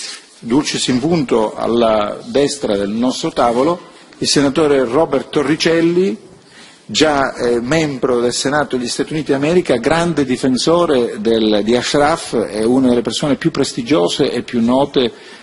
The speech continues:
in Italia per il suo impegno civico. Ed è appena arrivato qui, quindi dulcis in fundo, come si suol dire, il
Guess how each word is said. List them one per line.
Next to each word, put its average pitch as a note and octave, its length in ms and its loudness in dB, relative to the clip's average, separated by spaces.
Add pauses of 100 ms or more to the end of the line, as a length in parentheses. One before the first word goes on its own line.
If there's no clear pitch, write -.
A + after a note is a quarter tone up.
(120)
in B2 140 2
Italia A#2+ 680 2 (380)
per A#2+ 180 0
il A2+ 100 0
suo - 180 -2
impegno A#2+ 500 2
civico. F2 500 -6 (360)
Ed B2+ 180 2
è D3 40 4
appena D#3 340 0
arrivato C#3+ 680 0
qui, D3+ 380 0
quindi A2+ 420 0
dulcis B2+ 440 -2
in B2+ 140 0
fundo, F3+ 500 2
come - 200 -2
si B2+ 140 -2
suol C3 180 -2
dire, D3 340 2 (600)
il B2 160 2